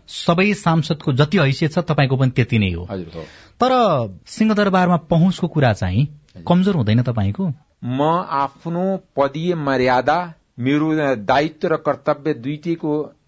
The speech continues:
Speaker 2: ज्ञान छ, मेरो अधिकार र कर्तव्य दुइटै मे-, मलाई जानकारी छ। त्यस कारणले म कुनै गलत काम गर्नको लागि कसै यहाँ जानेवाला पनि छैन, जान पनि जान्दैन र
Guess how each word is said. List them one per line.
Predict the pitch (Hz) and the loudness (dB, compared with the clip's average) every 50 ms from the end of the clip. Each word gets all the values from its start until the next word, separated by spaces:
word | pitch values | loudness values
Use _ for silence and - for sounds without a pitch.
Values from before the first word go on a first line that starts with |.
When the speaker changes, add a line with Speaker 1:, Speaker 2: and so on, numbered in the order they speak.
| _ _ _ _ _ 92 | _ _ _ _ _ -4
Speaker 2:
ज्ञान | 113 113 101 95 90 | -4 -2 -2 -4 -10
छ, | - - 85 87 _ _ | -14 -20 -20 -20 _ _
मेरो | 107 110 117 135 | -10 -4 -2 -2
अधिकार | 123 113 117 - 143 143 156 165 170 160 | -2 -2 -4 0 2 2 2 2 0 0
र | 147 151 | -2 -4
कर्तव्य | 147 - 143 131 _ 165 151 143 160 | -2 -4 -8 -6 _ -8 -6 -6 -6
दुइटै | 156 - 180 175 196 220 208 196 | -6 -6 -8 -6 -2 -2 -2 0
मे-, | 185 180 175 170 165 | 0 0 -2 0 0
मलाई | 156 151 147 147 143 | 2 2 2 2 2
जानकारी | 139 135 127 127 107 107 92 85 | 0 -2 -4 -2 -2 -2 -4 -4
छ। | 80 - - _ _ _ _ _ _ | -10 -18 -20 _ _ _ _ _ _
त्यस | _ 135 120 | _ -12 -4
कारणले | - - 151 151 165 185 139 - _ _ _ _ _ _ _ - | -2 -2 0 0 -2 -4 -6 -8 _ _ _ _ _ _ _ -4
म | 135 160 | -4 -4
कुनै | 160 - _ _ - 156 165 190 220 233 214 | -4 -4 _ _ -10 -6 -2 -2 -2 -2 0
गलत | 156 170 165 165 156 - _ | 0 0 0 0 -4 -4 _
काम | - 139 143 143 139 | -4 -4 -4 -4 -2
गर्नको | 127 135 135 143 139 - 147 | -2 -2 -2 -2 -6 -4 -2
लागि | 139 131 127 | -2 -2 -2
कसै | 123 - 123 110 123 | -2 -6 -8 -8 -8
यहाँ | 113 113 117 107 | -8 -8 -8 -6
जानेवाला | 90 120 120 131 143 151 151 156 | -4 -4 -4 -2 -2 0 0 0
पनि | 151 - 160 165 | 0 -2 -8 -6
छैन, | - 170 180 185 202 175 113 | -8 -8 -8 -8 -8 -8 -6
जान | 107 120 117 123 143 | -4 -4 -4 -4 -4
पनि | 151 175 175 | -6 -4 -2
जान्दैन | 180 175 180 185 196 202 226 226 220 _ _ _ _ _ _ _ - | -2 0 0 -2 -2 -4 -6 -12 -16 _ _ _ _ _ _ _ -2
र | 208 208 202 | -2 -2 -2